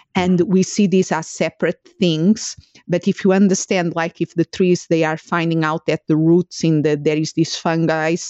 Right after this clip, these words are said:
Speaker 1: that
Speaker 2: Mm-hmm.
Speaker 1: communicate with each other, that establish this network, complex network of communication. Uh, and if we see the world in this global way, and to see the patterns,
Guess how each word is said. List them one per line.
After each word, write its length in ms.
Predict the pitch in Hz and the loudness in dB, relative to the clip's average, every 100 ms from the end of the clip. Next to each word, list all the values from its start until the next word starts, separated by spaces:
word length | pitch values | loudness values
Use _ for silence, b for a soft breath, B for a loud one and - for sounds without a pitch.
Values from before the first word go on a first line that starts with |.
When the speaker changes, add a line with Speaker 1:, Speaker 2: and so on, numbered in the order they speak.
| - B B B | -18 B B B
Speaker 1:
that 200 | 165 165 | -2 0
Speaker 2:
Mm-hmm. 80 | 98 | 0
Speaker 1:
communicate 560 | 170 170 - 220 220 - | 2 2 2 0 -2 0
with 140 | 165 | 0
each 240 | 160 - | 0 -2
other, 240 | 143 147 147 | -4 -2 -2
that 220 | 147 147 | -2 -4
establish 540 | - - 170 165 170 - | -10 -6 -2 -2 -4 -6
this 200 | 165 170 | -4 -2
network, 600 | 170 - 180 202 - - - | -2 0 -2 -2 -4 -10 -6
complex 540 | - 311 185 180 - | -4 -2 -4 -6 -4
network 400 | 160 160 156 160 - | -2 -2 -2 -2 -4
of 200 | 156 - | -8 -6
communication. 840 | 147 156 147 175 151 - - 139 - B B B B - | -4 -2 -2 -2 -4 -4 -6 -6 -8 B B B B -4
Uh, 340 | 175 170 170 - _ _ - | 0 0 -2 -4 _ _ -2
and 520 | 180 180 180 175 - _ - | 2 2 2 2 0 _ -2
if 260 | 180 - | -2 0
we 140 | 196 180 | 0 0
see 360 | - - 208 | -2 0 2
the 160 | 175 170 | 2 0
world 380 | 170 170 180 170 | 0 2 2 0
in 140 | 165 | -2
this 180 | 160 165 | -2 -2
global 580 | - 156 160 165 175 170 | 0 2 2 0 0 0
way, 460 | 165 160 160 180 - _ _ _ _ _ _ - | 0 -2 -2 -4 -6 _ _ _ _ _ _ -6
and 180 | 190 190 | 0 2
to 80 | 175 | 0
see 200 | - 196 | 0 0
the 100 | 170 | 0
patterns, 680 | - 185 180 - 175 170 | -4 -6 -6 -4 -4 -4